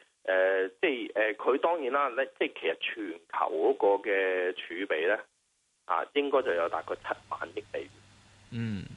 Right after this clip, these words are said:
Speaker 1: 咁但係對於，即係I M FS D R嚟講呢，呃，其實就得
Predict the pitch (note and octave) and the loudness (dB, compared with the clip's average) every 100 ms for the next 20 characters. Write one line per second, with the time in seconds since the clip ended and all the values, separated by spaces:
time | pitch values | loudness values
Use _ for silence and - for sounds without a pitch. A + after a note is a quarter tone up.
0 | - - - G#3+ A2 G#2 - A2+ G2 G2 | -18 -6 -4 -2 -2 -2 -4 0 0 0
1 | G2 G2 - A#2 A#2+ C3+ D3+ D3+ D3 C3+ | 0 -2 2 4 4 0 0 0 0 -4
2 | - - C#3 - - D3 D#3+ D#3+ D3+ D3 | -4 -2 -2 -4 -4 0 0 0 -2 -4
3 | - C#3+ - - D#3 - D#3+ D3+ F#2+ C#2+ | -2 -4 -2 0 0 -2 0 2 2 -2
4 | D#2 D2 - D2 A2 - - - - - | -4 -8 -8 -4 -2 -4 -8 -20 -20 -20
5 | - - - G2+ - E2 E2+ - E2 - | -20 -6 -2 -2 -2 -2 -2 0 -2 0